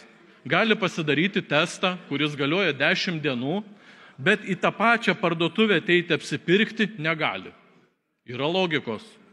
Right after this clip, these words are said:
Nėra logikos. Tai, mieli valdantieji, gal, nu, įsteikit tą pareigybę, žmonėm tikrai bus lengviau gyventi, kad bent jau išaiškintų, ką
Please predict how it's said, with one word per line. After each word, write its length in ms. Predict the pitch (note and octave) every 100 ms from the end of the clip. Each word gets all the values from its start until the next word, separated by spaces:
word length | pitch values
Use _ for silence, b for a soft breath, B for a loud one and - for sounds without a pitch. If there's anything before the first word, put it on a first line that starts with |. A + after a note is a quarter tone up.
| _
Nėra 300 | E3+ E4 F4+
logikos. 480 | D#4 G#3 C3+ A2 - - _ b b _ -
Tai, 100 | E3+
mieli 480 | G3+ A3 C4 G3
valdantieji, 720 | D#3 F3+ E3 E3+ D#3+ F#3+ G3 D#3+
gal, 220 | D#3 C#3+ - B B
nu, 140 | F3+ F#3+
įsteikit 480 | F#3+ C4 B3+ F#3
tą 100 | F3
pareigybę, 560 | - F3 E3 D#3+ G#3+ D#3
žmonėm 460 | C#3 D#3 F3 G#3+ G#3
tikrai 240 | E3 G3+ A3
bus 160 | F3 -
lengviau 400 | D3+ D3 F#3 G#3+
gyventi, 560 | C#3 C3 G3 F3+ A#2 - - -
kad 160 | - D#3
bent 240 | D#3+ G3+
jau 80 | F3
išaiškintų, 640 | C#3+ E3 F3+ G3 G#3+ F3 E3
ką 160 | D#3+